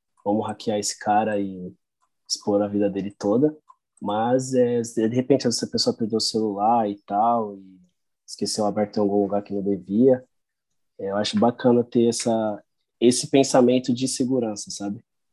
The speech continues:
Você também como forma de, de mandar o nude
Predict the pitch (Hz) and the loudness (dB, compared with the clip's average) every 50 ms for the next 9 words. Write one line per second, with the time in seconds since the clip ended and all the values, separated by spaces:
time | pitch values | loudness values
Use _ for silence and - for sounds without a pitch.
0 | _ _ _ _ _ _ _ _ _ _ - 101 - - 110 104 - 113 107 110 | _ _ _ _ _ _ _ _ _ _ -2 -2 0 0 0 0 2 4 4 4
1 | 110 107 - - 110 110 110 107 - - - 107 101 107 107 98 92 - 104 104 | 4 2 2 0 2 2 0 -2 -4 -4 -2 0 0 0 0 -4 -4 -4 -2 -2
2 | 101 101 101 98 98 98 95 92 92 - _ _ _ _ _ _ _ _ - - | -2 -2 -2 -4 -6 -6 -8 -12 -14 -16 _ _ _ _ _ _ _ _ -10 -6
3 | 101 104 101 101 101 98 98 101 101 98 98 104 104 107 98 101 | -2 -2 0 0 -2 -2 -4 -4 -4 -2 -2 -2 -2 -2 -4 -8